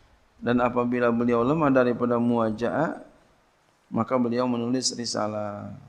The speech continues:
Dan beliau bertawasul kepada menyampaikannya. Wa tufiya, dan beliau wafat radhiyallahu anhu fi sulu-, fi sulusil akhir min lailatil arbi'a, pada sepertiga akhir daripada malam Rabu.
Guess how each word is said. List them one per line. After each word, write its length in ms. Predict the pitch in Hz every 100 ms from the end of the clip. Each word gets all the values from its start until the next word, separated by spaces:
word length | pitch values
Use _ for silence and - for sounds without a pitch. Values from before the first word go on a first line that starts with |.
| - _ _ _ _ _ _ _ _ _ _ _ _ _
Dan 160 | - 113 113
beliau 560 | 113 120 127 139 135 - -
bertawasul 880 | 123 113 110 117 120 127 123 - -
kepada 320 | 110 110 117
menyampaikannya. 880 | 117 113 104 98 107 101 101 101 101 101 _ _ _ _ _ _ _ _ _
Wa 160 | 127 139
tufiya, 640 | 139 147 147 139 143 156
dan 160 | 147 143 135
beliau 320 | 139 139 131
wafat 400 | 123 120 131 127
radhiyallahu 480 | 127 123 120 117 123
anhu 260 | 131 135 135 -
fi 160 | 131
sulu-, 560 | 123 - 127 127 127 -
fi 240 | 131 135
sulusil 560 | 135 131 131 123 127 123
akhir 320 | 117 - 135 127
min 240 | 123 120
lailatil 640 | 120 123 123 120 123 120 -
arbi'a, 640 | 120 113 120 - 123 120 - _ _ _ _ _ _
pada 240 | 123 123 131
sepertiga 720 | 127 131 127 123 127 120 113
akhir 320 | 117 139 139
daripada 480 | 123 120 117 117 127
malam 640 | - 127 127 127 131 127
Rabu. 560 | 123 123 113 104 107